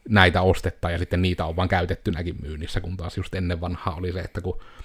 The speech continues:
menit johonkin, tuli semmonen uusi juttu kuin huuto piste net,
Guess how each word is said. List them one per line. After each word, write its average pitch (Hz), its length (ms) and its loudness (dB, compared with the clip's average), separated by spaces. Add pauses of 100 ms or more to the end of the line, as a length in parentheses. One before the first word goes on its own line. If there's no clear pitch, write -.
(120)
menit 107 300 6
johonkin, 98 280 6
tuli 95 180 2
semmonen 98 200 4
uusi 110 280 8
juttu 95 240 2
kuin 90 160 4
huuto 107 360 10
piste - 380 0
net, 90 440 0